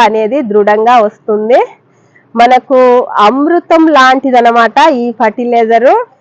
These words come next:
ఇంకో విషయం ఏంటంటే ఈ విధంగానే డైరెక్ట్ అనేది ఇచ్చుకోవాలి, ఇందులో నీళ్లు కలుపుకోవద్దు. ఎందుకంటే మనము రెండు వందల లీటర్లు తీసుకొని తయారు చేసుకున్నాము. ఇప్పుడు నా తోటకు ఇంత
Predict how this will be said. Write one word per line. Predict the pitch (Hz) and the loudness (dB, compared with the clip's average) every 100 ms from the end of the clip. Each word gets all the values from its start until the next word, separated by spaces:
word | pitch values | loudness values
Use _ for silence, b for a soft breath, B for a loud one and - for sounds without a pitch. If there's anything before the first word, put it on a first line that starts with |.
| - 285 | -4 0
ఇంకో | 370 427 330 | 2 2 2
విషయం | 285 277 262 269 | 2 2 4 2
ఏంటంటే | 262 262 262 330 392 269 262 | 2 0 2 2 2 0 -2
ఈ | 294 285 | 0 0
విధంగానే | 269 269 269 254 302 277 | 0 2 2 2 2 2
డైరెక్ట్ | 247 254 269 - 247 | 2 2 0 0 0
అనేది | 254 254 359 262 | 0 0 0 -2
ఇచ్చుకోవాలి, | - - 247 240 247 320 | -6 0 2 4 2 0
ఇందులో | 262 247 247 240 | -2 -2 0 0
నీళ్లు | 254 262 | 0 2
కలుపుకోవద్దు. | 240 233 262 247 240 240 226 392 b b - | 0 0 -2 0 0 0 0 -2 b b -2
ఎందుకంటే | 233 262 269 262 349 262 | 0 2 0 2 2 2
మనము | 247 240 233 | 2 2 2
రెండు | 226 254 254 | 0 0 0
వందల | 240 240 | 2 0
లీటర్లు | 233 240 233 226 | 2 0 0 -2
తీసుకొని | 247 - 240 311 - | -4 -4 -2 0 2
తయారు | 233 233 220 | 2 2 0
చేసుకున్నాము. | 233 - 240 226 247 453 - b - 254 | -4 -8 -4 0 0 0 -4 b -8 -4
ఇప్పుడు | 294 285 277 | -2 0 2
నా | 277 277 | 0 2
తోటకు | 277 294 294 381 440 359 247 | 2 2 0 0 0 0 -2
ఇంత | 294 302 | -2 0